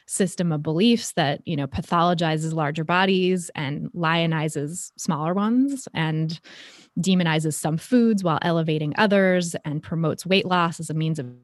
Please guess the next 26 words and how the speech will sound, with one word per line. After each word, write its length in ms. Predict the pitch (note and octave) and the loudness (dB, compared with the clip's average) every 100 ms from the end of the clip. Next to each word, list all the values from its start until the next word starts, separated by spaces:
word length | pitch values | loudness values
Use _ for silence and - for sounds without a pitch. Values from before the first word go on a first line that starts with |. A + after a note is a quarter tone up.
| _ _ _ - | _ _ _ -10
attaining 340 | D#3 - D#3 | -10 -6 -6
higher 300 | D#3 D3 - | -4 -6 -6
status 680 | - - F#3+ F3 E3+ - - - - - | -8 -2 2 2 0 -6 -14 -18 -20 -16
and 80 | - | -10
oppresses 460 | - - F#3 G3 E3+ | -8 -2 0 0 0
people 260 | F3+ F3 | 2 2
who 80 | E3+ | 2
don't 200 | E3 - | 0 0
match 260 | D#3+ D#3 - | -2 -2 -8
its 100 | - | -12
supposed 360 | - D#3+ D#3 | -6 -4 -4
picture 260 | - D#3 D#3 | -6 -8 -8
of 80 | D3 | -6
health, 480 | E3+ E3 D3+ D3+ | -2 -2 -4 -8
right? 240 | D#3+ D3+ D#3 | -6 -4 -4
It's 140 | E3 | -2
all 200 | G3+ G#3+ | 2 4
these 220 | F3 D3+ | 2 0
things 580 | - E3 D3 D#3 D#3+ - - - - - | -2 -2 -2 -4 -6 -10 -16 -20 -20 -4
just 200 | F#3+ - | -2 0
under 280 | F3+ E3+ D#3 | 0 0 -2
this 160 | D#3+ | -2
new 180 | E3+ D#3 | 0 0
guise 380 | D3+ D3 D3 - | 0 -2 -2 -6
of 80 | - | -8
wellness. 640 | D3+ - - F#3+ - - | -8 -8 -12 -16 -16 -20